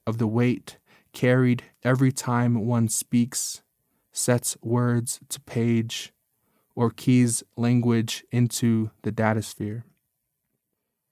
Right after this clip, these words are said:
Ron Silliman argues that because one understands the universe through language, one can look to poetry as a site to interrogate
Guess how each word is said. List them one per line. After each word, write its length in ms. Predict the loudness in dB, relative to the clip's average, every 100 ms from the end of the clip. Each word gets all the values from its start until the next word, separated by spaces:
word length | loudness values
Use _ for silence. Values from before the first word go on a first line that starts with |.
| _ _ 0
Ron 320 | 4 6 4
Silliman 560 | 4 4 4 4 2 2
argues 680 | 0 0 2 2 0 -4 -10 _
that 140 | -2 0
because 480 | 0 2 2 2 0
one 420 | 2 4 4 2
understands 840 | 0 2 0 0 0 2 2 0 -6
the 200 | -2 0
universe 680 | 4 4 4 2 2 -2 -8
through 220 | -4 -2 2
language, 640 | 2 2 0 -4 -8 -14 _ _ _ _ _
one 340 | 2 4 6 4
can 300 | 4 4 4
look 280 | 2 -4 -6
to 140 | -6
poetry 800 | -4 0 4 2 0 -4 -4 -4 _ _ _ -4
as 160 | 0 2
a 100 | 2
site 580 | 2 2 2 -2 -8 -10 -6
to 140 | 0
interrogate 880 | 2 2 2 4 4 4 0 -2 -6